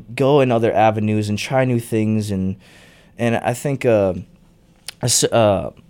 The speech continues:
a f-, a cool concept that I've also heard this past week, I forget who it was from. Oh, it was Giannis, actually. He was talking about an interview. He was talking in an interview about, like, a training session he had with Kobe Bryant.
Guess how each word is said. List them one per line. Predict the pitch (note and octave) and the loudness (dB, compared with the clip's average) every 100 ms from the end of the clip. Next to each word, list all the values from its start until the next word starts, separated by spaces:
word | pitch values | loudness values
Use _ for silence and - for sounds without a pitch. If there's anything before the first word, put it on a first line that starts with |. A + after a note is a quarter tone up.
| _ - | _ -8
a | |
f-, | A#2 - | -6 -4
a | A2 | -6
cool | - F3+ | 2 4
concept | - - B2 D3 A2+ G2 | 4 2 0 2 0 0
that | - F#2+ F2+ - - | 0 0 0 -4 -4
I've | A2 | 0
also | A2 G#2 G#2+ | 0 0 -2
heard | G2+ | -4
this | F#2+ F#2 | -4 -6
past | - F2+ F2+ | -6 -6 -6
week, | F#2 F2 | -8 -6
I | F#2+ | -8
forget | - G2+ F2 | -6 -6 -6
who | G2 E2 | -6 -6
it | |
was | E2 | -6
from. | - F2+ F2 | -8 -10 -2
Oh, | B2 B2 | 4 4
it | G2 | 4
was | G2+ | 0
Giannis, | G#2 G2+ A2+ F2+ - F2+ | 0 0 0 -2 -6 -6
actually. | F2 - E2 | -6 -8 -8
He | F#2 | -6
was | G2+ | -6
talking | A#2 G2+ G#2 | -6 -6 -2
about | G2 | -2
an | F#2 | -2
interview. | F#2+ G2+ F2+ F2 F2+ - - - - - - | -4 -6 -4 -6 -8 -12 -20 -20 -20 -20 -4
He | B2+ | -2
was | B2 | 2
talking | C3+ A#2 | 2 2
in | G#2+ A#2 | 0 0
an | G#2+ | 0
interview | G#2 G2 G2 G2 G2 - _ G#2+ | -2 -2 -2 -2 -2 -6 _ -2
about, | G#2+ G#2 G2 | 4 4 4
like, | G2+ | 2
a | G2 | -4
training | - A2 G#2+ | -4 -4 -4
session | - A2 - A#2 | -2 -2 -2 -6
he | A2 | -4
had | G2 G2+ | -4 -4
with | F#2 | -6
Kobe | - G#2 G#2 | -6 -2 -2
Bryant. | F#2+ E2 F2+ A#2+ | -4 -6 -4 -6